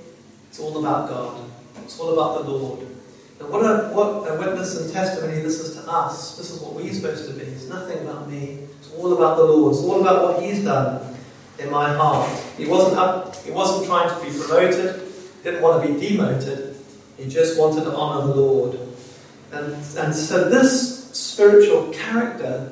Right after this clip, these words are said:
building has been years, years in the making, where God has so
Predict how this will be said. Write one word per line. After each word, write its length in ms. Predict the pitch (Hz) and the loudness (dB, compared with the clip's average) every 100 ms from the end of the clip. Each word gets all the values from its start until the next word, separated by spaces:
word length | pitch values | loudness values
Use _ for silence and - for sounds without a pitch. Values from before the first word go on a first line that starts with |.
| - | -10
building 540 | 139 131 135 135 135 143 | -4 -2 0 0 -2 -4
has 200 | 160 - | -6 0
been 400 | 160 156 151 - | 0 2 -4 -2
years, 920 | 247 262 - 165 - 185 - - - - - | 2 6 6 4 -2 -8 -10 -12 -18 -20 -20
years 640 | 156 185 233 226 226 196 - | -6 6 8 10 10 6 0
in 100 | 185 | 2
the 60 | |
making, 640 | 175 180 185 - 131 135 131 - | 4 6 4 2 -2 -2 -4 -8
where 220 | - 151 - | -6 -4 0
God 420 | 202 226 226 233 | 4 8 10 8
has 220 | - 160 | 2 2
so 580 | 160 143 143 143 143 | 2 2 2 -2 -6